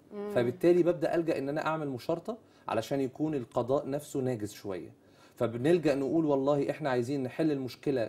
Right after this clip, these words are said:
Speaker 2: كذا"، فبالتالي بنعمل عليها شرط محدد اللي هي المشارطة، وبينتهي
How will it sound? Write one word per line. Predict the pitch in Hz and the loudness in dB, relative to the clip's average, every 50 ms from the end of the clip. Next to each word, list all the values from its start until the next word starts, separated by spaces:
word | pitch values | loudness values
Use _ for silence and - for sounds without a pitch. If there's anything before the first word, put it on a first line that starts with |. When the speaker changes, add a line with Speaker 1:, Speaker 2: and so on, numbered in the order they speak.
| - - | 0 4
Speaker 2:
كذا"، | 143 147 151 208 247 - - - - - - - - - | 4 4 4 2 -2 -6 -8 -16 -20 -20 -20 -20 -20 -2
فبالتالي | - 123 113 117 - - 156 143 | 0 2 2 2 2 2 2 2
بنعمل | 131 147 160 156 151 131 | 2 0 0 0 2 2
عليها | 120 117 120 139 147 139 131 | 2 4 4 2 2 0 -2
شرط | 120 - - 165 156 151 - - 131 | -2 0 0 0 0 0 -2 -2 -2
محدد | 113 120 120 - - 165 170 165 208 196 165 | -2 -2 -4 -2 -2 -2 0 0 -2 -2 -2
اللي | 135 131 | 0 0
هي | 143 143 | 0 0
المشارطة، | 131 127 - - 160 165 165 - 220 233 - - - - - - - - | 0 -2 -2 0 0 0 0 -2 -6 -8 -8 -12 -20 -20 -20 -18 -2 0
وبينتهي | 117 113 123 127 123 120 - - 160 160 156 165 160 | 0 4 4 4 4 4 2 2 2 2 2 -2 -6